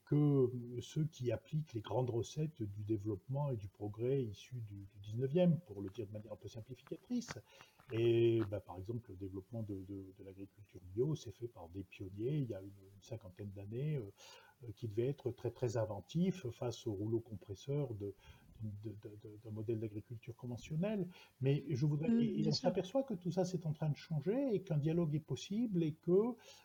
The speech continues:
Speaker 1: euh, eh bien, cette, cette inventivité, cette créativité, elle appartient aussi aux citoyens qui ne sont pas paysans, aux consommateurs qui peuvent faire des choix. C'est ça qui est intéressant.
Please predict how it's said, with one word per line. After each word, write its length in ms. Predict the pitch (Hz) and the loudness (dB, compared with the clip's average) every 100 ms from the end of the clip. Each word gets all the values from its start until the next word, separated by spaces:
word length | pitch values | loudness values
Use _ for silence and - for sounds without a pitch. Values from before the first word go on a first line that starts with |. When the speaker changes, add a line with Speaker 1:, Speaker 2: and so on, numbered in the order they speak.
| _ | _
Speaker 1:
euh, 420 | 131 131 127 131 131 | -4 -2 0 0 0
eh 40 | |
bien, 220 | 127 160 156 | 2 2 0
cette, 380 | - 131 - 131 123 | -2 -6 0 -2 -2
cette 260 | - 139 - | -4 -2 0
inventivité, 600 | 131 135 - 131 127 220 | 0 0 -2 -4 -4 -6
cette 180 | - 175 | -6 -6
créativité, 640 | - 131 - 127 123 196 | -2 -2 -4 -8 -4 0
elle 80 | 208 | 0
appartient 340 | - - - | -2 -6 -4
aussi 280 | 131 - 139 | -4 -4 -6
aux 80 | 127 | -8
citoyens 680 | - 139 143 139 180 226 226 | -6 -4 0 2 2 0 -2
qui 60 | - | -8
ne 40 | |
sont 140 | - | -8
pas 140 | 120 131 | -8 -8
paysans, 360 | - 135 139 | -4 -4 -2
aux 100 | 175 | -2
consommateurs 800 | - 139 - 165 165 - 196 226 226 | -2 -4 -2 0 0 -2 -2 -2 -6
qui 80 | - | -8
peuvent 200 | - - | -8 -6
faire 180 | 147 127 | -6 -4
des 80 | 131 | -4
choix. 180 | - | -6
C'est 120 | - 180 | -2 -2
ça 160 | 277 | -2
qui 100 | - | -4
est 100 | 196 | -4
intéressant. 480 | 151 151 143 - 139 | -4 -2 -4 -6 -12